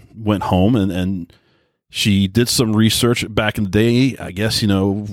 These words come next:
went to her nor-, local s-, library and found out there was lo-, folklore and wives' tales about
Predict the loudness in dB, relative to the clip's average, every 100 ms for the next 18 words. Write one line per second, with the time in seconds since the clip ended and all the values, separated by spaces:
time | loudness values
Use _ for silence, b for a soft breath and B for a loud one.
0 | -4 -2 0 2 2 2 2 2 0 -4
1 | -2 0 0 -2 -6 -8 -6 -4 -2 0
2 | 2 0 0 -2 -2 0 -2 0 0 -2
3 | -2 0 0 -2 -2 -2 0 2 2 2
4 | 0 -2 -2 0 0 0 -2